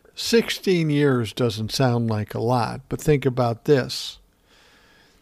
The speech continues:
If it was you and you were getting sentenced to sixteen years, I bet you'd think that was a long time. I mean, for me, I'm sixty-two.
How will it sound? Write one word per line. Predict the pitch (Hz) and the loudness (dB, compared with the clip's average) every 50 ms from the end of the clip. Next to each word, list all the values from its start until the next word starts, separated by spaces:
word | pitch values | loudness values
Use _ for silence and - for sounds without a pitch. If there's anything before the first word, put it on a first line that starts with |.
| _ _ _ _ - | _ _ _ _ 2
If | 143 147 - | 2 4 4
it | 165 160 165 | 4 2 4
was | 165 160 156 156 147 123 127 | 4 6 6 6 4 4 4
you | 139 160 185 180 143 123 117 113 117 | 6 8 8 8 8 6 4 2 0
and | 120 120 | 0 2
you | 127 139 165 180 | 2 4 6 6
were | 165 151 139 | 8 6 6
getting | 123 135 131 123 117 113 113 113 | 6 4 2 2 2 2 0 0
sentenced | - - 135 127 120 - 135 117 - - - | -2 0 -2 -2 -2 -2 -4 -6 -6 -6 -6
to | 131 107 | -6 -6
sixteen | - - 135 127 - - - - 127 120 117 113 117 | -2 -2 -2 -2 -2 -4 -4 -2 -2 0 0 0 0
years, | 117 117 120 131 143 131 131 | 0 0 0 0 0 0 0
I | 131 139 | 0 0
bet | 135 127 143 139 135 - - | 0 0 -2 -2 -2 -2 -2
you'd | 143 131 123 113 - | -2 -2 -2 -2 -2
think | - 135 127 113 - | -2 0 0 0 -2
that | - 120 117 113 - | -2 -2 -2 -2 -2
was | 113 110 101 98 | -4 -6 -6 -6
a | 110 | -6
long | 110 110 107 104 101 101 98 92 | -6 -4 -4 -4 -4 -4 -6 -6
time. | - - 131 131 120 110 107 107 107 123 | -4 -2 -2 0 -2 -4 -6 -8 -10 -8
I | 131 127 | -6 -4
mean, | 123 123 120 117 110 | -2 0 0 -2 -2
for | - - 117 | -4 -6 -4
me, | 120 135 170 180 151 139 | -2 0 2 2 2 2
I'm | 135 123 123 | 2 0 -2
sixty-two. | 123 - - 135 123 - - - 123 113 104 - - 165 170 156 135 131 131 | -4 -4 -2 -4 -4 -4 -4 -6 -6 -6 -6 -4 0 2 4 4 4 2 0